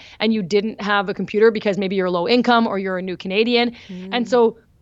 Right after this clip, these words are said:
Speaker 1: how are you supposed to communicate or really, like, participate in the economy?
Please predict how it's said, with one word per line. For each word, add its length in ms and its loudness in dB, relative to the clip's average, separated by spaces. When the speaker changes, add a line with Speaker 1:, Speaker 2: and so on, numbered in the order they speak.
Speaker 1:
how 180 -2
are 100 2
you 100 0
supposed 220 -2
to 80 -4
communicate 520 2
or 160 -2
really, 280 0
like, 280 -4
participate 540 0
in 140 -4
the 80 0
economy? 580 0